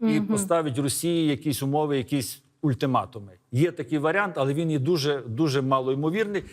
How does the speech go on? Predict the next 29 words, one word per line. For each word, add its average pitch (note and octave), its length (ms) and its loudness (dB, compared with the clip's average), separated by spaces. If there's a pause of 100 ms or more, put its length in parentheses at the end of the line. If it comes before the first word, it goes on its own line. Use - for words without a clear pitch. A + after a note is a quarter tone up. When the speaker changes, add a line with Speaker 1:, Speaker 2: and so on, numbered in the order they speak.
(120)
Speaker 1:
Цей E3+ 120 -2
Speaker 3:
якщо F#3+ 180 2
Speaker 1:
варіант F#3+ 220 -2
Speaker 3:
будуть F3 140 -4
бачити, F#3 340 -6
що - 140 -10
Камала D3 360 -2
перемагає, G#2 480 -4
Speaker 1:
Так, F3+ 120 2
Speaker 3:
так? D#3 200 0
Speaker 1:
так, C3 80 -4
ні, D#3+ 140 2
якщо D3 300 2
він F3+ 160 -4
буде F3 420 0 (160)
д-, B2 380 0
хо-, F3 160 2 (140)
хотіти F3+ 400 0
дати F3 320 0
Камалі E3 560 0
якийсь, D3 420 -2
так C#3+ 200 0
би D#3 100 2
мовити, D#3+ 440 0
Speaker 3:
Імпульс. C#3 320 -2
Speaker 1:
підтримку, E3 560 0
серйозну C#3 440 0
Speaker 2:
Мгм. G3 140 0
Speaker 1:
підтримку. F#3+ 500 -4